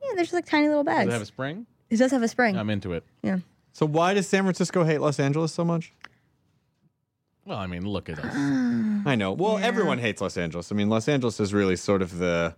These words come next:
Speaker 1: I don't know. There's always just a rivalry between pretty much
Speaker 3: Los
Speaker 1: NorCal and
Speaker 3: Angeles is really
Speaker 1: SoCal.
Speaker 3: sort of the Criss Angel of the United States. Like, ev-
Speaker 1: Yeah.
Speaker 3: everyone just wants to take shots at it.
Speaker 2: Well,
Speaker 1: Yeah,
Speaker 2: who's David
Speaker 1: it's, it's an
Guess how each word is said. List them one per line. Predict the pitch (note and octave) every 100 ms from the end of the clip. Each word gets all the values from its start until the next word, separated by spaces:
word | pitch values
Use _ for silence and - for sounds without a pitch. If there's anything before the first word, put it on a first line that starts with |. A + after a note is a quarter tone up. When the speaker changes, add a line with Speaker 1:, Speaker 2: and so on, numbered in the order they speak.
| _ -
Speaker 1:
I | F#4+
don't | A4+
know. | G4
There's | E4+ C#4+
always | F4+ F#4
just | F#4+
a | F#4
rivalry | G#3+ G3 D4+ A3+ G#3
between | - A#3+ G3+
pretty | D#4+ G#4+
much | E4 -
Speaker 3:
Los | G3 E3
Speaker 1:
NorCal |
and | - F#3
Speaker 3:
Angeles | F#3 -
is | D#3 C#3
really | D3 C#3
Speaker 1:
SoCal. |
Speaker 3:
sort | G2 C#3
of | B2+
the | G#2
Criss | - - A#2 A2
Angel | G2+ G#2 G2+ F2 E2+
of | F2 D#2+
the |
United | F2 F2 F2 E2+ D#2+
States. | - F#2 E2+ -
Like, | E2+ E2+
ev- | F3+
Speaker 1:
Yeah. | F#2+ F#3 F#3
Speaker 3:
everyone | G2+ F#2+ F2
just | E2+
wants | F2 F2 -
to | F2 E2 - _
take | F2+ -
shots | - E2 F2 -
at | D2+
it. | E2+ - _ _ _ A#3+
Speaker 2:
Well, | A#2+
Speaker 1:
Yeah, | C#4 -
Speaker 2:
who's |
David | C#4 B3+
Speaker 1:
it's, | -
it's |
an | -